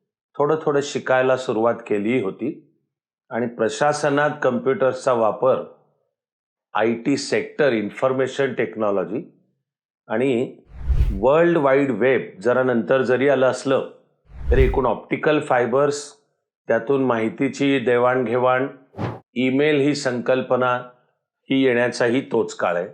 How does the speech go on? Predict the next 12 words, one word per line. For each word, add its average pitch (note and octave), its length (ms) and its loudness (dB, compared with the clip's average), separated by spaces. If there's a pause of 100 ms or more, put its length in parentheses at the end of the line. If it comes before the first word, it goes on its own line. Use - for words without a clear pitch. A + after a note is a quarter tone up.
(1500)
आणि C#3 520 -2 (640)
जेनेटिक्स C#3 960 0
हे D#3+ 100 2
शास्त्र A#2 580 -2 (1160)
आणि A#2+ 200 -2 (120)
त्याचं D3 800 2
उपयोजन, B2+ 920 0
ॲप्लिकेशन C3+ 800 0
करून B2 340 -2
होणारं A#2+ 400 0
जेनेटिक B2+ 760 -2
इंजिनिअरिंग A#2+ 960 0